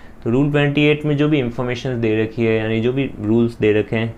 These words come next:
किससे रिलेटेड, वो पर्टिकुलर इन्फॉर्मेशन से रिलेटेड, वो अगर उस पर्टिकुलर सर्कुलर में नहीं है, then registrar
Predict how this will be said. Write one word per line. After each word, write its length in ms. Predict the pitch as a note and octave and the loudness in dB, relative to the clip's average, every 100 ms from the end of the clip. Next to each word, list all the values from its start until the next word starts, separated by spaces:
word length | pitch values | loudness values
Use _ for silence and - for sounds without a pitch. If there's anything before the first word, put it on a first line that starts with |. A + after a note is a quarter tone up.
| - | -8
किससे 260 | A#2 B2+ | -4 0
रिलेटेड, 440 | A#2 A#2 A#2 C3+ C3+ | 2 2 0 -2 -4
वो 120 | A2+ A#2 | -4 -2
पर्टिकुलर 420 | A#2 G#2+ A#2 A2+ | 0 0 2 2
इन्फॉर्मेशन 500 | G#2 A2+ A2 A2 A2+ | 0 -2 -2 0 -2
से 120 | A2 | -2
रिलेटेड, 440 | G#2+ G#2 G2+ A2+ - - - - - | -2 -2 0 -2 -4 -14 -20 -20 -2
वो 180 | A#2 C3+ | 4 4
अगर 160 | C#3 C#3 | 6 4
उस 100 | C3+ | 2
पर्टिकुलर 420 | - A#2+ B2+ C3+ | 2 2 2 2
सर्कुलर 460 | C3+ A#2+ A2 B2+ B2 | 2 2 0 2 2
में 120 | A#2+ | 2
नहीं 240 | A2+ A#2+ C3 | 0 0 0
है, 220 | C3+ C3 | 0 0
then 220 | A#2+ A#2+ G#2+ | 0 2 2
registrar 460 | G#2 - A#2+ B2 | 0 -2 2 2